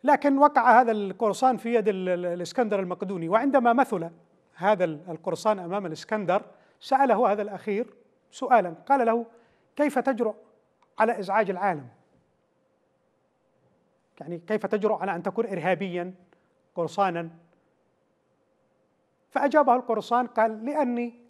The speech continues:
أفعل ذلك بسفينة صغيرة أسمى لصا وإرهابيا، أما أنت الذي يفعل ذلك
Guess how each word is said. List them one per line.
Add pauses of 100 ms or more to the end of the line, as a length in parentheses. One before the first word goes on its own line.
(120)
أفعل
ذلك
بسفينة
صغيرة (880)
أسمى
لصا
وإرهابيا، (120)
أما
أنت (480)
الذي
يفعل
ذلك